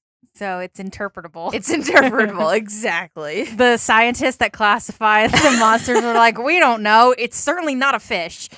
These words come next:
Speaker 2: Certainly not a fish, and it's definitely not a human.
Speaker 1: I read somewhere that there is technically no scientific classification of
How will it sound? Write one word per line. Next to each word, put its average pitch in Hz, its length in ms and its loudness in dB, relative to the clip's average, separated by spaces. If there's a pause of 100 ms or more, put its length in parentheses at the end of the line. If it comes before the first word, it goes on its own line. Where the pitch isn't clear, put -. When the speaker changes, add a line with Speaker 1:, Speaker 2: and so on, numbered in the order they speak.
(120)
Speaker 2:
Certainly 254 480 -12
not 254 240 2
a - 20 -8
fish, 247 600 -6
and 165 160 -10
it's 156 180 -14
definitely 185 380 -8
not 190 180 -2
a 196 60 -8
human. 147 500 -14
Speaker 1:
I 269 300 -4
read 269 280 -4
somewhere 208 380 -8
that 196 160 -8
there 180 220 -6
is 175 160 -10
technically 185 520 -14
no 165 680 -10 (120)
scientific 170 600 -12
classification 160 800 -16
of 160 180 -12